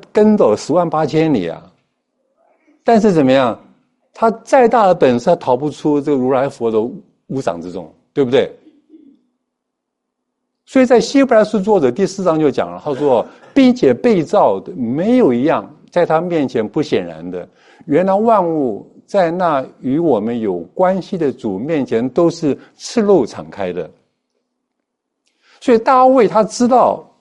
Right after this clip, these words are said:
他所认识的神是这么亲切的，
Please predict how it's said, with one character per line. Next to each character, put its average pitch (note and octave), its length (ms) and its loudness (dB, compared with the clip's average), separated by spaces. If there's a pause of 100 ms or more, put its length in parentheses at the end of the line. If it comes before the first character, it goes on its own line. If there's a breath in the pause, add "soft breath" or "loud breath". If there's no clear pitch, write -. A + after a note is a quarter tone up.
(480)
他 G3 140 -2 (340)
所 C3+ 200 0
认 G#3 200 2
识 F#3+ 140 -4
的 C3+ 100 2
神 G2 420 -4 (140)
是 - 180 -10
这 B3+ 180 -2
么 G#3 180 0
亲 A#3+ 460 0
切 A#3 280 2
的， C3+ 180 2